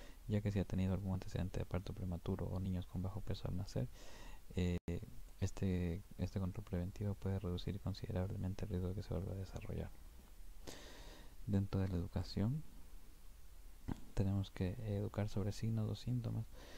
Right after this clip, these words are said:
por los cuales la paciente debe consultar inmediatamente al servicio de urgencia. Ya, principalmente en primer trimestre van a ser los, eh, el flujo genital, eh, hemático, y en el segundo y el tercer trimestre la pérdida de líquido por genitales, dolor abdominal o contracciones frecuentes.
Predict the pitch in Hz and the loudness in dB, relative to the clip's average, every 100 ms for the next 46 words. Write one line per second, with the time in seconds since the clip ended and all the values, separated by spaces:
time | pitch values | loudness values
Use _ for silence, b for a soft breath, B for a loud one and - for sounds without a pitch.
0 | B B - 95 - 101 107 95 101 98 | B B -2 0 4 4 4 4 2 4
1 | 92 92 - - - 110 101 98 98 98 | 4 4 0 -2 -2 2 4 4 2 2
2 | 98 95 95 101 95 95 - - - - | 0 0 0 0 0 0 -2 -2 -4 -4
3 | - - - B B B - - - - | -8 -10 -10 B B B -14 -10 -4 -2
4 | 117 - - 98 101 104 101 101 - 98 | -2 -4 -2 -2 0 0 2 2 0 0
5 | 92 92 98 98 - 98 95 101 101 98 | 2 0 0 0 0 0 0 0 0 0
6 | 95 - - - 90 95 107 95 - - | -2 -4 -6 -2 -2 -2 -4 -8 -8 -4
7 | - - 101 98 101 95 98 98 98 104 | -4 0 0 0 0 0 0 0 0 -2
8 | 101 101 - - - 95 87 95 - - | -6 -8 -10 -8 -4 -2 -2 -4 -8 -12
9 | - - - - 95 120 - - 92 113 | -14 -14 -6 0 2 2 0 -4 -4 -4
10 | B B B B B B 107 101 104 110 | B B B B B B 2 4 4 4
11 | 110 107 - 101 - 101 107 - 92 95 | 2 2 0 0 2 0 2 2 2 2
12 | 98 92 101 101 95 92 98 - 95 - | 2 2 2 2 0 0 -2 -2 -2 0
13 | 120 104 101 98 101 107 90 90 110 113 | 2 2 2 0 0 0 0 0 0 0
14 | - 104 92 92 95 - - - - - | -2 -2 -2 0 -2 -2 -4 -4 -6 -10
15 | - - | -10 -10